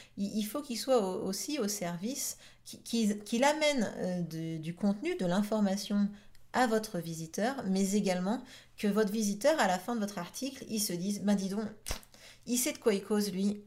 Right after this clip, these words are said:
euh, du coup, je vais lui faire confiance. » Ben, le but du jeu, quand, quand vous voulez démontrer votre expertise, c'est que,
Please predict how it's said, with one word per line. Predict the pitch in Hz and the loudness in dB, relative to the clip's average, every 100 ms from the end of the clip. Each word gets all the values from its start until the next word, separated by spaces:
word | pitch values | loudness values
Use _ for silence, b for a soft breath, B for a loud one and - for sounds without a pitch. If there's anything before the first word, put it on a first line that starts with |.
| - | -4
euh, | 175 170 170 170 | -2 -2 -2 -2
du | 170 175 | -4 -6
coup, | - | -6
je | 220 | -4
vais | 180 196 | -2 -2
lui | 175 | -2
faire | 190 180 | -6 -8
confiance. » | 180 170 - - - | -10 -10 -12 -12 -8
Ben, | 170 | -4
le | 180 | -2
but | 185 247 | 0 -2
du | 226 | 0
jeu, | 202 196 311 - - | 0 0 -2 -6 -8
quand, | 175 170 156 | -6 -4 -6
quand | 170 165 - 156 | -8 -8 -10 -10
vous | |
voulez | 160 202 | 0 2
démontrer | 214 202 185 190 208 208 B B B | 4 2 0 -2 -2 -4 B B B
votre | 180 196 185 | -2 -2 -4
expertise, | 175 - 160 - 254 247 | -10 -12 -12 -8 -6 -6
c'est | - - 208 | -8 -4 -4
que, | 208 220 254 | 0 2 2